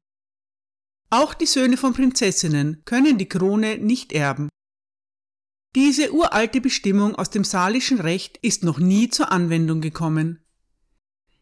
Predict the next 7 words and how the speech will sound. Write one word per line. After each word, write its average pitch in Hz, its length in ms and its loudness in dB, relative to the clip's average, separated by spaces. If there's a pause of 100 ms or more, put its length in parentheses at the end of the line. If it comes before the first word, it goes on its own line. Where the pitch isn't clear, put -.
Jetzt - 380 -2
wird 247 140 0
sie 196 120 0
hervorgeholt 226 840 0
und 277 160 -2
geltend 170 420 -2
gemacht. 151 480 -4